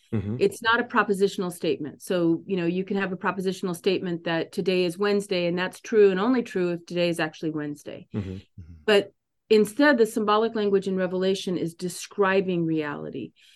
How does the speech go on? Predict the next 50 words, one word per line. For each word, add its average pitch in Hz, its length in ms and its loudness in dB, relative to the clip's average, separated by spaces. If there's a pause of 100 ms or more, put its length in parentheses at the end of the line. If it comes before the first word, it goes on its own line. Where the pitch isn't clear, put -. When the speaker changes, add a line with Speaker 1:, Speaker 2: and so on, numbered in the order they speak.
(140)
Speaker 1:
Mm. 101 40 -4
Speaker 2:
So 226 200 8
when 220 200 2
John 240 300 4
has 254 300 0
an 214 80 2
allusion 196 800 0
and 185 100 0
he 185 80 0
says 196 300 0
the 180 100 -8
seven 190 400 -2
spirits, 190 560 2
does 240 220 2
he 269 80 4
have 262 180 2
a 254 180 2
Isaiah 240 520 0
in 233 320 0
mind? 240 400 0
Does 202 180 4
he 208 140 0
have 202 180 -2
Zechariah 214 480 0
in 220 80 0
mind? 214 300 -4
Yes, - 440 -4
I 175 60 -6
think 208 220 -4
Speaker 1:
Mm-hmm. 208 100 0
Speaker 2:
all 240 140 0
of 160 80 -6
them. - 80 -20 (680)
And 214 140 2
I 214 80 4
think 226 220 2
that's 220 260 2
the 226 80 2
nature 214 320 2
of 190 120 0
the 196 120 2
elusive 190 520 -2
language, 180 540 -2
is 170 140 -4
that 190 120 0
he's 190 280 2
drawing 202 560 4
upon 190 360 -4
this 165 280 -8
richness. 180 920 -2